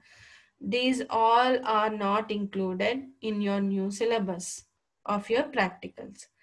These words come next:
Then the other remain, others are maintained as it is. Like you need to study about the properties of acids and bases on the basis of their reaction with litmus solution, zinc metal, so solid sodium carbonate.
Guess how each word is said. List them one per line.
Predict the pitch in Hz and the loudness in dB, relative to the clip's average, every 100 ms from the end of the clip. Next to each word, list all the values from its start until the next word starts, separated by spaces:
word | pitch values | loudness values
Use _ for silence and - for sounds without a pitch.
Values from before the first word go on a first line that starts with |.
| _ _ _ - | _ _ _ -2
Then | 220 214 | 0 0
the | - | 0
other | - 226 269 294 | 4 6 6 6
remain, | 247 220 220 233 233 220 220 | 4 2 2 2 0 0 2
others | 190 214 247 269 269 | 4 4 4 2 2
are | 214 208 214 | 0 0 0
maintained | 196 190 185 202 202 - | 0 -2 -2 -2 -2 -4
as | 190 185 | -4 -4
it | 190 185 | -6 -8
is. | - - | -10 -6
Like | 202 208 214 | -4 -4 -2
you | 220 | -2
need | 208 196 | -2 -4
to | 196 | -4
study | 196 196 196 196 | -4 -2 0 2
about | 220 196 214 | 0 0 0
the | 214 | 0
properties | 208 214 202 214 208 233 240 | 2 2 2 -2 -2 -2 0
of | 233 233 | -2 0
acids | 214 214 233 233 | 0 2 0 0
and | 233 226 | -4 0
bases | 214 220 311 381 - - - - - | 2 2 -2 -6 -8 -20 -20 -10 0
on | 240 | 2
the | 254 | 4
basis | 226 240 254 254 262 | 6 6 6 0 0
of | 233 220 | 0 0
their | 226 | 0
reaction | 208 190 190 196 - 370 - - _ 233 | 0 0 0 -2 0 0 0 -8 _ 0
with | 381 415 - | 2 2 -4
litmus | 208 202 202 214 226 | -4 -4 -4 -2 0
solution, | 220 233 233 285 359 294 | 2 2 0 0 0 -2
zinc | 220 208 208 202 | -2 0 0 0
metal, | 226 220 285 427 | 0 0 0 -2
so | - - 226 220 208 | -2 2 4 4 2
solid | 262 233 240 240 | 2 4 2 -2
sodium | 202 185 202 | -2 0 -2
carbonate. | 202 180 175 185 - | -2 -4 -4 -6 -8